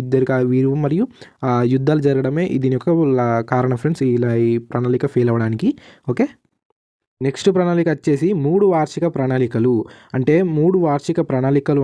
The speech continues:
అంటే ఏంటిదంటే ఫ్రెండ్స్, నైన్టీన్, సారీ, ఒక్క నిమిషం, నైన్టీన్ సిక్స్టీ సిక్స్ నుండి నైన్టీన్ సిక్స్టీ సెవెన్ వరకు ఒక వార్షిక ప్రణాళిక, and నైన్టీన్ సిక్స్టీ సిక్స్ సెవెన్ నుండి నైన్టీన్ సిక్స్టీ ఎయిట్,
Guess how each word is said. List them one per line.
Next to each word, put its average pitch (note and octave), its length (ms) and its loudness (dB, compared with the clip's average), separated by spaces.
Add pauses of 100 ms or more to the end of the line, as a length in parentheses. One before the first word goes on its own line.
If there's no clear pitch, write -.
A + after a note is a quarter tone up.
అంటే A#2+ 200 -2
ఏంటిదంటే A#2 400 -2
ఫ్రెండ్స్, F#3+ 200 0 (520)
నైన్టీన్, F#3+ 460 2 (500)
సారీ, A#2 240 0 (100)
ఒక్క B2+ 180 -8
నిమిషం, A#2+ 240 -4 (1200)
నైన్టీన్ F3 520 2
సిక్స్టీ - 460 -2
సిక్స్ D#3 380 -2
నుండి D#3 380 0 (300)
నైన్టీన్ E3+ 600 0
సిక్స్టీ D#3 520 -2
సెవెన్ C3+ 360 0
వరకు C3+ 340 0
ఒక D#3 220 -2
వార్షిక C#3+ 600 0
ప్రణాళిక, B2 480 0 (520)
and D3 80 4
నైన్టీన్ D#3+ 440 2
సిక్స్టీ E3+ 400 -2
సిక్స్ E3+ 640 0
సెవెన్ D3+ 240 0
నుండి D3+ 220 0
నైన్టీన్ C#3+ 320 0
సిక్స్టీ C#3 300 -2
ఎయిట్, B2+ 320 2